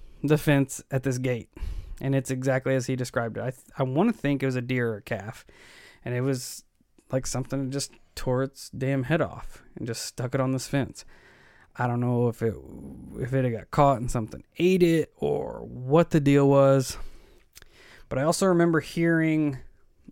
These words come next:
rumors that past this gate at the end of this fence that there were cameras all through the woods.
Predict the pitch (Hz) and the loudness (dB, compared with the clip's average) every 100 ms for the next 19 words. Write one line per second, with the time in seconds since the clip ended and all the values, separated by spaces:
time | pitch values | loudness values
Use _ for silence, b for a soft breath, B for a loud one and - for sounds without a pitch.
0 | - 135 156 160 156 147 139 135 131 120 | -10 2 4 6 6 6 4 2 2 4
1 | - 131 127 - 127 - - - b b | 4 2 2 -2 -2 -2 -4 -8 b b
2 | b b b b b - 131 165 147 139 | b b b b b -8 2 4 4 2
3 | - - 127 139 139 123 123 - 208 185 | -4 -12 -2 2 2 2 -2 0 2 2
4 | - 123 123 110 - 175 196 185 135 117 | -2 -4 -2 -4 -4 2 4 4 2 0
5 | 101 - 110 107 113 - 131 - | -6 -8 -8 -6 -8 -10 -8 -8